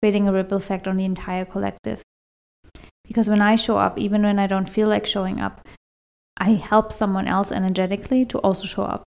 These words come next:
when they don't feel like showing up, right? That's how we shift. So, all of that being said, if you would like to join our gathering in the Ascension School,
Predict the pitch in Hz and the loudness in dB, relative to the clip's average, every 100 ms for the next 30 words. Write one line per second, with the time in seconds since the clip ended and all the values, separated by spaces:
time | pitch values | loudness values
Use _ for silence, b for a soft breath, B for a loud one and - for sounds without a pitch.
0 | _ _ 190 185 180 180 175 202 196 196 | _ _ -2 0 0 -2 -2 -4 -6 -6
1 | - - - - - _ _ _ _ _ | -6 -6 -6 -8 -14 _ _ _ _ _
2 | - 190 196 196 - _ 214 208 - 208 | -4 -2 -2 -6 -16 _ -2 -2 -2 -4
3 | 202 - - - - _ _ _ _ _ | -4 -6 -8 -12 -20 _ _ _ _ _
4 | _ _ _ - - 220 196 - - _ | _ _ _ -2 2 4 2 -4 -14 _
5 | _ B B B - 220 220 233 220 226 | _ B B B 0 4 4 6 4 4
6 | 226 220 - 208 196 208 - - - - | 4 4 4 4 4 2 -2 -12 -10 2
7 | 220 214 214 214 202 208 202 196 214 190 | 2 2 2 2 4 2 4 2 0 0
8 | 208 208 208 196 196 196 190 190 196 196 | 2 2 2 4 4 4 2 2 2 2
9 | 196 190 196 196 190 190 214 202 - 233 | 2 2 0 0 -2 -2 -2 -4 -2 0
10 | 226 247 294 320 | 4 6 4 2